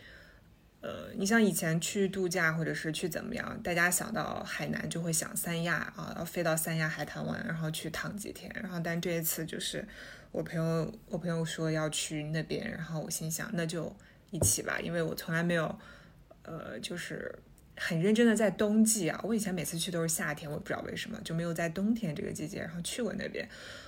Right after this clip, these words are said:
我很好奇冬天的海南是什么样子的，呃，我心想那，那我就跟你一起去吧。那结果到了当地之后，我会搜攻略，就是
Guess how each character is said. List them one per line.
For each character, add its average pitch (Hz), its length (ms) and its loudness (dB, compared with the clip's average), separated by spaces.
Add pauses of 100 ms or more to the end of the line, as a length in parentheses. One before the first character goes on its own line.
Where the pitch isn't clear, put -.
(140)
我 185 180 0
很 190 200 -2
好 180 180 0
奇 170 220 2
冬 185 180 0
天 190 160 2
的 175 60 0
海 - 160 -4
南 - 180 -4
是 165 80 -6
什 160 140 -4
么 147 40 -4
样 160 240 0
子 - 140 -2
的， - 180 -4 (460)
呃， - 200 -8
我 165 120 -4
心 170 160 -2
想 156 180 -4
那， 160 280 -2
那 170 100 -2
我 160 60 0
就 160 100 -6
跟 165 140 -2
你 151 100 -4
一 - 20 -4
起 156 180 -6
去 - 140 -6
吧。 - 240 -4 (340)
那 190 140 -4
结 180 160 2
果 180 240 0 (200)
到 220 160 10
了 185 80 8
当 190 200 4
地 202 140 4
之 190 160 2
后， 190 540 2
我 170 200 0
会 202 320 4
搜 196 220 4
攻 202 240 4
略， 202 260 4 (280)
就 170 120 -2
是 - 400 -4